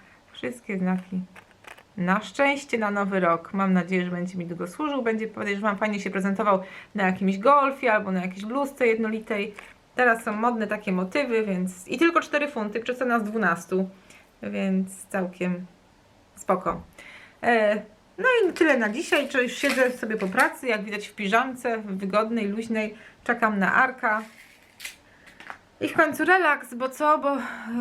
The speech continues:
dzisiaj bardzo wcześnie byłam w pracy, siódma trzydzieści.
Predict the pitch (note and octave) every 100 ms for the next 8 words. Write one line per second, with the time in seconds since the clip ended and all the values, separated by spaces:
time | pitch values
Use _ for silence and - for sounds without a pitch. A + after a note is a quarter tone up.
0 | A#3 A3 G#3+ G3 G#3+ A#3+ B3+ A3+ A#3 -
1 | B3+ B3 A3 G3 F#3+ F#3+ C#4 C#4+ C#4 B3+
2 | B3 A3+ G3+ F#3+ - G3+ C4 B3+ - -
3 | A#3 A#3